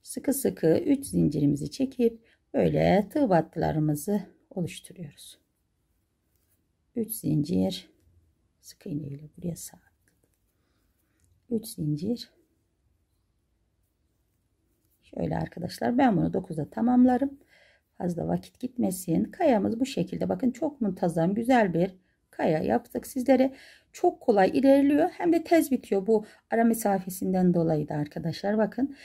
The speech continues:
çimeni bu şekilde yapacağız. Böyle. Şimdi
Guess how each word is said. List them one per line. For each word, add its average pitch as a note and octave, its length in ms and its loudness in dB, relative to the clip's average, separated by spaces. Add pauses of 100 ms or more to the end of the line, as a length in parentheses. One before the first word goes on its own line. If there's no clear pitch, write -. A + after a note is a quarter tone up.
(180)
çimeni C4+ 340 2
bu F4 60 4
şekilde G3+ 640 2 (320)
yapacağız. G3+ 720 -2 (480)
Böyle. D#3+ 560 2 (760)
Şimdi E3 720 0